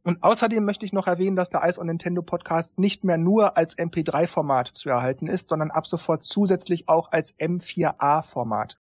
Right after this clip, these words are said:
Denn das wird unter anderem direkt, also nativ von der Wii U akzeptiert. Das bedeutet, wer in Zukunft unseren Podcast direkt auf seiner Wii U streamen möchte,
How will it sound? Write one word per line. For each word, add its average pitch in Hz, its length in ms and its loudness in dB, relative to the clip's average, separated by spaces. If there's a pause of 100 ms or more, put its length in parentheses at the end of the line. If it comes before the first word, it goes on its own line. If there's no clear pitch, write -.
(100)
Denn 180 180 4
das 208 240 2
wird 202 100 2
unter 185 260 0
anderem 185 420 0
direkt, 208 520 -2
also 165 220 0
nativ 165 640 -4
von 170 240 -2
der 160 160 0
Wii 165 200 -2
U - 40 -4
akzeptiert. - 720 -6 (120)
Das - 140 -8
bedeutet, 196 540 2
wer 175 420 2
in 175 80 -4
Zukunft 190 380 -6
unseren 165 240 -2
Podcast 180 600 0
direkt 180 300 0
auf 180 100 0
seiner 170 300 0
Wii 165 160 -4
U 202 80 0
streamen 202 420 0
möchte, 202 400 2